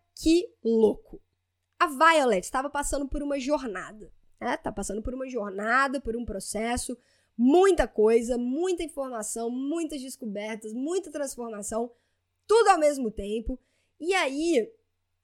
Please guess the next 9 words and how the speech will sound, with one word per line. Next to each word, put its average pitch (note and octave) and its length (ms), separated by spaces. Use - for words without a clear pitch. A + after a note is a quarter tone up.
ela D4 240
chega E4+ 420
um E4+ 100
momento A3+ 520
que B3 80
ela A#3+ 120
começa B3+ 320
a B3+ 40
repensar C#4+ 1120